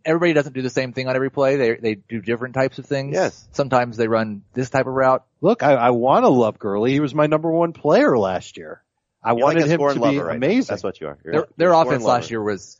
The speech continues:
Speaker 1: like, super
Speaker 2: Gurley,
Speaker 1: dick-,
Speaker 2: Gurley
Speaker 1: super
Speaker 2: burned
Speaker 1: dickable.
Speaker 2: you.
Speaker 3: No, no,
Speaker 2: Dumped
Speaker 3: no.
Speaker 2: you. He left
Speaker 3: It's
Speaker 2: you at
Speaker 3: not
Speaker 2: the
Speaker 3: that at all.
Speaker 2: altar.
Speaker 3: It's not
Speaker 2: And
Speaker 3: that.
Speaker 2: you're,
Speaker 3: I'm,
Speaker 2: you're
Speaker 3: I'm
Speaker 2: done
Speaker 3: taking
Speaker 2: with him. Completely
Speaker 3: <laughs>
Speaker 2: done. Wash
Speaker 3: No,
Speaker 2: your hands.
Speaker 3: it is not that.
Speaker 2: No chance of reconciliation.
Speaker 3: Absolutely.
Speaker 2: <laughs>
Speaker 3: I,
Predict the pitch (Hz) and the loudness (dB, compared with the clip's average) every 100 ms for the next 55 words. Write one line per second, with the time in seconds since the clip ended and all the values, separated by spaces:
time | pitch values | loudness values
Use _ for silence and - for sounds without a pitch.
0 | - 127 - 143 117 131 143 98 131 143 | -10 -10 -8 -6 0 0 0 -2 0 2
1 | 143 135 131 127 120 123 123 156 262 277 | 2 2 2 2 0 0 2 4 6 6
2 | 175 269 269 285 139 127 143 147 180 196 | 4 4 4 4 2 0 0 2 2 4
3 | 185 185 190 214 233 123 143 - 139 160 | 4 4 4 2 2 0 -2 -2 -2 0
4 | 226 226 120 131 120 120 127 139 123 - | 2 0 0 -2 -4 -6 -2 -2 -4 0
5 | 170 160 165 151 87 127 117 - 170 160 | 0 0 -4 -6 -8 -8 -6 -4 -2 -2
6 | 143 123 95 95 185 311 311 185 156 156 | 0 -2 -2 0 4 4 4 2 0 0
7 | 127 143 123 139 170 - 139 101 127 151 | 0 0 0 2 2 2 -2 -2 -2 0
8 | 175 170 160 170 151 139 151 151 - 151 | 0 0 -2 -2 -2 -2 -4 -4 -2 0
9 | 151 147 147 147 156 151 170 165 151 165 | 0 2 2 2 2 0 0 2 2 2